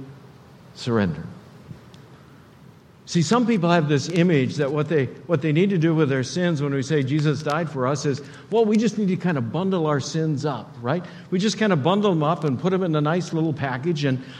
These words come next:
and we put a bow on it, take it to the cross, and just say, "Here, Jesus, here's my present for you," and we just give him this little present of our sins.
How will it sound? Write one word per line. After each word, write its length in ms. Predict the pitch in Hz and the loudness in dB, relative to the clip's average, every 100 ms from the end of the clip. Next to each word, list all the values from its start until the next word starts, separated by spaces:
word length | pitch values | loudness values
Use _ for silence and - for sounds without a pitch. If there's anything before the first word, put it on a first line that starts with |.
| - | -6
and 120 | 170 | 0
we 160 | 170 160 | 4 4
put 220 | 160 196 | 4 4
a 40 | 220 | 6
bow 240 | 175 175 | 6 4
on 180 | 156 170 | 4 2
it, 140 | 185 | 2
take 200 | 190 175 | 2 2
it 60 | 196 | 2
to 40 | |
the 80 | 185 | 0
cross, 480 | 180 127 151 180 175 | 0 -2 0 -2 -2
and 100 | 147 | -2
just 160 | 160 | 0
say, 200 | 190 175 - - - | 2 2 0 -10 -4
"Here, 160 | 233 214 | 0 2
Jesus, 500 | 151 131 196 185 - | 2 2 2 2 0
here's 280 | 156 170 | 0 0
my 140 | 180 170 | 0 0
present 380 | 165 139 135 - | 2 2 0 0
for 220 | 131 117 | 0 2
you," 320 | 131 190 185 - - | 4 4 4 -6 -2
and 100 | 165 | 2
we 80 | 160 | 4
just 260 | 165 165 160 | 4 2 2
give 140 | 156 | 2
him 60 | 170 | 2
this 220 | 151 156 | 2 0
little 160 | 151 139 | -2 -2
present 360 | 143 123 127 | -2 -2 -4
of 120 | 117 | -4
our 100 | 117 | -4
sins. 680 | 107 104 78 - - - | -6 -8 -8 -12 -16 -16